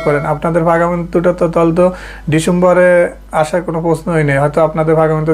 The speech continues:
জানুয়ারিতে আসবে, নাহলে ফেব্রুয়ারিতে আসবে। এটা আর কি আনুমানিকের উপরে বললাম। এখানে তাদের বলা হয়েছে যে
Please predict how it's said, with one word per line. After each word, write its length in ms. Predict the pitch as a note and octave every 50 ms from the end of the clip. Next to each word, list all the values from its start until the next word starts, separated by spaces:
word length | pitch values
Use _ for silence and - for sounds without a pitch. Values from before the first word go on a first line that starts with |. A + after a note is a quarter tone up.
| D3+
জানুয়ারিতে 400 | D#3 D3 D3+ D#3 D#3 D3+ D3 D3+ D#3
আসবে, 220 | D3 D3 D3 D3+ D#3
নাহলে 200 | D3+ D3 D3 D3 C#3+
ফেব্রুয়ারিতে 360 | D#3 D3+ D3 D#3 D3+ D3+ E3+ D#3 D3+
আসবে। 200 | D3+ C#3+ C#3+ D3 D#3+ D#3+ - - - - - - -
এটা 140 | - E3 F#3+
আর 80 | F#3 F3+ F3+
কি 60 | F#3 - E3+
আনুমানিকের 480 | F3 F3 G3 G#3 G#3 G#3 G#3 F#3 G3 F#3+
উপরে 240 | F#3 E3+ F3 E3+ D#3+ D3+
বললাম। 200 | D#3 D3+ D#3+ F3 F#3+ F#3 D#3+
এখানে 280 | D3+ - F3 E3+ E3+ F3 F3+ F3+ F3+ F3+ - - -
তাদের 200 | F3 D#3+ D#3+ E3+ E3
বলা 260 | D3+ D#3 D#3+ E3+ F3+
হয়েছে 340 | F#3+ G3 G3+ F#3+ - - G3 F#3 E3+ D#3+
যে 100 | E3